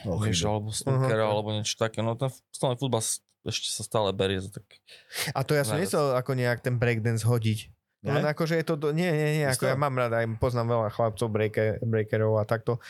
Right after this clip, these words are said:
Speaker 3: aj tú komunitu a akože ja to uznávam všetko, len je to taká halus, no, že už na, akože na olympiáde
Speaker 1: Tance,
Speaker 3: tanec,
Speaker 1: vieš.
Speaker 3: akože
Speaker 1: Čo počačové
Speaker 3: prečo
Speaker 1: hry
Speaker 3: nie,
Speaker 1: budú
Speaker 3: no,
Speaker 1: o chvíľu.
Speaker 3: akože, že počačové hry majú svoj,
Speaker 1: Budú
Speaker 3: akože,
Speaker 1: sk-,
Speaker 3: brutálny
Speaker 1: ale budú skôr,
Speaker 3: turnaj.
Speaker 1: podľa mňa,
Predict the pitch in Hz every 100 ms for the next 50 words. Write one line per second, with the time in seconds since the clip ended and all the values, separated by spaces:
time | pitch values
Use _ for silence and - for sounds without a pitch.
0 | - - - 113 110 110 117 113 120 117
1 | 123 113 110 123 120 120 113 123 123 131
2 | 151 117 - 143 190 190 220 - 185 135
3 | 123 131 101 113 110 - - - 117 117
4 | 113 117 - 110 113 110 113 113 117 113
5 | 120 120 113 110 107 120 117 110 104 -
6 | 113 110 110 110 110 110 - - 143 123
7 | 127 139 123 147 135 120 107 107 98 95
8 | 110 107 120 143 110 127 123 135 127 120
9 | 123 120 131 127 113 - 113 110 110 117
10 | 107 110 107 117 110 139 113 110 110 120
11 | 113 - 135 117 120 110 107 104 101